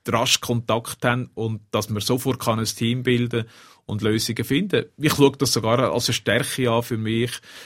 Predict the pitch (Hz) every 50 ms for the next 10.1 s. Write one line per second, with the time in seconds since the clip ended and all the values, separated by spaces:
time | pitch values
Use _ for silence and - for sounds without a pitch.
0 | - _ - 104 - - 117 - - 110 113 123 123 - - - - 113 107 110
1 | 110 107 110 110 107 104 104 101 104 104 101 104 - - 110 117 123 - - -
2 | - 110 107 107 113 127 127 127 120 113 117 - - - 113 110 117 117 - 117
3 | 110 - - 117 110 110 113 113 - - 123 123 135 135 - 127 123 120 120 117
4 | 117 110 - 101 107 107 - - 113 101 104 110 120 127 113 101 101 - - -
5 | - - - _ _ _ _ - 101 101 95 - 117 107 - _ 147 160 160 135
6 | 127 143 143 - _ 131 131 120 123 131 127 120 120 117 - 123 117 120 123 113
7 | 113 110 110 123 - - - 110 120 156 170 151 135 123 117 113 113 113 107 107
8 | 107 107 104 - - - _ _ _ _ _ _ - 139 139 139 - 135 127 123
9 | 120 117 123 123 120 120 123 113 - _ 110 107 - - 107 107 101 104 113 135
10 | 135 131